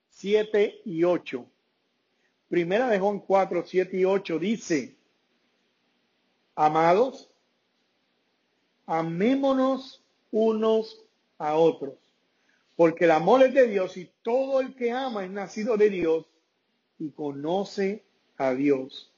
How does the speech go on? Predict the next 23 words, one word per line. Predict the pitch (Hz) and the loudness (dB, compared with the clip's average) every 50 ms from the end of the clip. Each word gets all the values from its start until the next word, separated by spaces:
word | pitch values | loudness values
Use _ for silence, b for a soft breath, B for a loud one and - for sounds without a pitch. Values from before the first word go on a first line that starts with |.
| _ _ _ b b b b b b | _ _ _ b b b b b b
El | - 220 220 214 | 4 4 4 6
que | - 240 240 | 6 4 4
no | 277 320 330 330 | 6 6 6 6
ama | 349 381 359 285 247 233 226 254 311 - _ _ _ _ _ _ _ _ _ _ _ _ _ | 6 6 4 2 0 -2 -2 -4 -6 -12 _ _ _ _ _ _ _ _ _ _ _ _ _
no | - 160 180 202 | -18 -12 -10 -10
ha | 214 214 | -10 -10
conocido | _ 226 240 220 208 185 - - 220 220 214 | _ -8 -8 -6 -8 -10 -8 -8 -4 -2 -2
a | 202 190 | -2 -2
Dios, | 208 220 226 208 - - _ | -2 -4 -4 -4 -4 -10 _
porque | - 185 170 - _ - 160 151 147 | -8 -8 -8 -8 _ -6 -4 -4 -2
Dios | 139 143 143 156 175 196 214 220 214 - - _ _ _ _ _ _ _ _ _ | -2 -2 -2 0 0 0 0 -2 -4 -8 -20 _ _ _ _ _ _ _ _ _
es | - 160 160 165 170 - - _ _ _ _ _ _ _ _ | -2 0 0 0 -2 -6 -14 _ _ _ _ _ _ _ _
amor". | - 180 185 185 185 208 247 233 180 - - _ _ _ _ _ _ _ _ _ _ _ _ _ _ _ _ _ _ _ _ _ _ _ _ _ _ _ _ _ _ _ _ _ _ _ _ _ _ _ _ _ _ _ _ _ _ _ _ _ _ _ _ _ _ _ _ | -20 -18 -14 -10 -6 -4 -4 -4 -6 -8 -14 _ _ _ _ _ _ _ _ _ _ _ _ _ _ _ _ _ _ _ _ _ _ _ _ _ _ _ _ _ _ _ _ _ _ _ _ _ _ _ _ _ _ _ _ _ _ _ _ _ _ _ _ _ _ _ _
¿Qué | - 214 | -4 -2
más | 240 262 233 - - | -2 -2 -8 -10 -6
claro | _ 214 208 208 214 233 233 220 180 165 156 156 156 170 - _ _ _ _ _ _ _ _ _ _ _ _ _ _ _ _ _ _ _ _ _ _ _ | _ 4 6 6 6 6 4 4 4 2 2 0 -4 -8 -14 _ _ _ _ _ _ _ _ _ _ _ _ _ _ _ _ _ _ _ _ _ _ _
puede | 156 175 196 202 208 202 | 0 2 4 4 4 4
haber | 190 190 202 208 | 4 4 4 2
en | 202 | 2
la | 196 190 | 0 -2
Escritura | 185 - - 180 175 165 - - 190 208 208 196 156 131 131 139 - _ _ _ _ _ _ _ _ _ _ _ _ _ _ _ _ _ _ _ _ _ _ _ _ _ _ _ _ _ _ _ _ | -4 -4 -4 -2 -2 -2 -2 -4 -2 -2 2 2 2 0 0 -4 -10 _ _ _ _ _ _ _ _ _ _ _ _ _ _ _ _ _ _ _ _ _ _ _ _ _ _ _ _ _ _ _ _
que | _ 160 160 170 190 | _ -4 -2 0 0
esto, | 208 190 - _ _ _ - 147 135 131 - | -2 -2 -8 _ _ _ -2 -2 -2 -2 -8